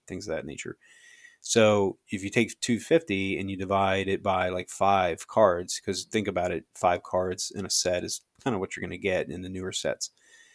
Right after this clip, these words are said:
So you take that by, divide it by, um, two fifty by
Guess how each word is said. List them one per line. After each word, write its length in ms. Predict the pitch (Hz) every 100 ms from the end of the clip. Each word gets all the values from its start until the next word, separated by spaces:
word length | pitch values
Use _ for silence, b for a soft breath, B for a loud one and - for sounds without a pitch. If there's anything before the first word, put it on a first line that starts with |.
| b b
So 120 | -
you 80 | 107
take 240 | 98 117 107
that 220 | 107 98
by, 380 | 98 95 92 -
divide 360 | 98 101 98
it 40 | 92
by, 360 | 92 90 87 -
um, 680 | 85 80 78 71 64 - -
two 120 | -
fifty 200 | 98 95
by 400 | 98 92 90 87